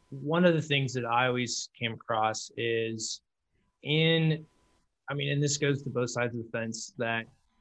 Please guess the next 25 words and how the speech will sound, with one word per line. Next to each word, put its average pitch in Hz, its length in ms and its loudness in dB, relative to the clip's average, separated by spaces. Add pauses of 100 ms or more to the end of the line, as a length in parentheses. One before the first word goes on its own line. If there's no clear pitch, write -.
(140)
you - 80 -8
feel 160 200 4
you 151 60 6
gotta 135 180 4
respond 113 420 -2
immediately, 110 460 -8 (600)
right? 110 180 -4
You 107 80 -6
feel 147 240 6
that 143 80 6
you 131 100 6
have 123 120 0
to 123 100 -6
respond 120 680 0 (100)
quickly, 131 680 2
you 110 100 -4
know, 110 80 -2
everything's 123 640 0
in 113 140 -8
a 123 40 -6
rush, 123 360 0
in - 100 -10
a - 20 -8
hurry, 123 440 4 (560)
and 120 480 0